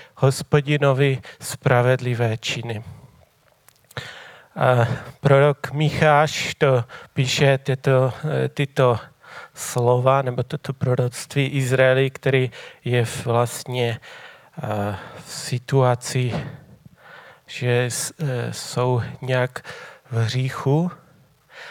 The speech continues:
a pan Bůh se je skrze Micháše ptá: "Co jsem ti udělal, že jsi v takovém stavu? Jaké jsem ti způsobil potíže,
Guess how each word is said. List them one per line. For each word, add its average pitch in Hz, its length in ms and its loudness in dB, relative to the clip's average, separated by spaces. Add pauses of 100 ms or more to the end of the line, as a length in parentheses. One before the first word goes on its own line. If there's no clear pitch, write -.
(140)
a 113 380 2 (1080)
pan 123 400 0 (920)
Bůh 131 260 2
se - 260 -2
je 120 140 2
skrze 131 580 0 (240)
Micháše 131 600 -2
ptá: 131 380 0 (300)
"Co - 140 -2
jsem 160 340 -2
ti 143 280 -2
udělal, 135 600 0 (580)
že 123 220 -4
jsi - 320 -6
v - 120 -8
takovém 127 540 -2
stavu? 117 680 -6 (2250)
Jaké 135 320 4
jsem 143 240 2
ti 160 200 -2
způsobil 160 680 0
potíže, 143 760 0